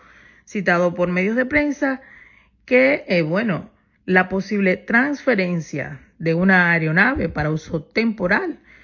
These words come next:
como Air Force One está siendo considerada y que no se ha tomado ninguna, mm, decisión.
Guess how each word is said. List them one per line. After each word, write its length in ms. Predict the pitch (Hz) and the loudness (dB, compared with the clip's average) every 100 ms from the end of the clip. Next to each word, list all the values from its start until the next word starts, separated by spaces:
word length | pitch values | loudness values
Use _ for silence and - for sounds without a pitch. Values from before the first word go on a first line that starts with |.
| _ _ | _ _
como 360 | 160 147 139 - - | -4 -2 -4 -6 -2
Air 180 | 165 | -2
Force 260 | 170 196 202 | -2 -2 -2
One 380 | 202 240 233 294 285 _ _ _ - | 2 2 2 0 -8 _ _ _ -6
está 440 | 247 247 - 254 | -4 -4 -2 -2
siendo 600 | 247 254 262 254 220 - _ _ _ | 0 -2 0 0 -2 -6 _ _ _
considerada 800 | - 285 285 269 175 - - - _ - _ _ | 2 2 4 2 2 -2 -12 -16 _ -20 _ _
y 120 | 190 - | -4 0
que 120 | 165 | 0
no 300 | 143 156 254 | 0 0 0
se 140 | - | 2
ha 60 | 269 | 2
tomado 600 | 254 202 170 165 185 - - | 4 4 6 6 4 0 0
ninguna, 800 | 185 180 165 147 147 156 143 - | 2 2 2 0 0 0 -2 -4
mm, 320 | 151 139 131 | -4 -4 -4
decisión. 640 | 135 139 - 123 - - | -6 -8 -10 -12 -12 -14